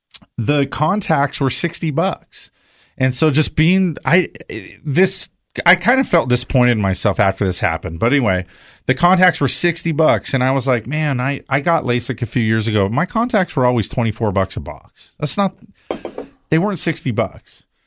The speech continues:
So we called Costco, you know, 'cause you used to go to Sears. Well, Sears is done. The op-, the optical at Sears is gone. Um,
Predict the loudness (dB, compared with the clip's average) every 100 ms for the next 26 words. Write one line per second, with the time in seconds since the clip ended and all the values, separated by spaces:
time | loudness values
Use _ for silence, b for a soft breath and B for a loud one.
0 | _ -4 -2 2 0 2 2 2 0 -4
1 | -6 -8 -10 0 2 2 2 0 2 0
2 | -2 0 0 -2 -4 -2 -2 -2 -4 -2
3 | -2 0 -2 2 4 4 0 -2 0 2
4 | 2 -2 -2 0 2 0 -2 -2 -2 -2
5 | -2 -2 -4 -4 -2 0 2 0 -2 B
6 | B B 0 2 4 2 -2